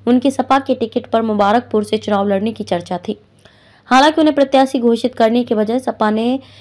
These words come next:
स्थानीय नेता को टिकट दिया था। इसके बाद गुड्डू जमाली एआईएमआईएम से मुबारकपुर से विधानसभा चुनाव लड़े, लेकिन चौथे स्थान पर रहे।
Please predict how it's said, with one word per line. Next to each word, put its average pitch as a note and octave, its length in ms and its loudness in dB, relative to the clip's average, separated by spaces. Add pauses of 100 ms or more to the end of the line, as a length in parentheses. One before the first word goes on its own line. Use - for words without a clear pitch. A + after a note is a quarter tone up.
(140)
स्थानीय A#3 300 0
नेता A3+ 240 -2
को A#3+ 140 -2
टिकट A3+ 280 -2
दिया A3 240 -2
था। C4+ 140 -6
इसके D#4 260 -4
बाद G#3+ 280 0
गुड्डू A3 240 -2
जमाली A#3+ 580 -2 (360)
एआईएमआईएम B3+ 880 4
से C4 180 0
मुबारकपुर A3 520 0
से A3 140 -4
विधानसभा G#3 520 -2
चुनाव G3+ 340 -4
लड़े, A3+ 260 -2
लेकिन G#3+ 540 -4 (300)
चौथे G3+ 320 0
स्थान F#3 300 -4
पर F3 160 -6
रहे। F3+ 240 -6